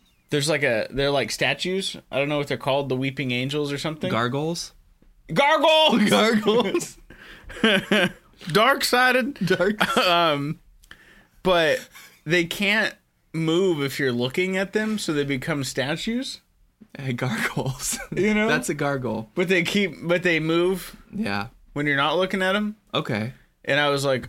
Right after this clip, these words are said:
Speaker 1: "Oh, yeah, a monster of the week."
Speaker 2: Nice.
Speaker 1: Anyway,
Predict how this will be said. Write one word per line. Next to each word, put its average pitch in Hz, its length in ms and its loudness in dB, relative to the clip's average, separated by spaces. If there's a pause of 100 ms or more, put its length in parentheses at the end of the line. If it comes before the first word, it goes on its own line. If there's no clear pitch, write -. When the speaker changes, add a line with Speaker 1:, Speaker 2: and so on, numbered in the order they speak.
(120)
Speaker 1:
"Oh, 139 300 0
yeah, 123 840 -2
a 120 40 -2
monster 165 480 0
of 151 100 2
the 131 100 2
week." 151 640 -2
Speaker 2:
Nice. 113 560 -6
Speaker 1:
Anyway, 117 460 -4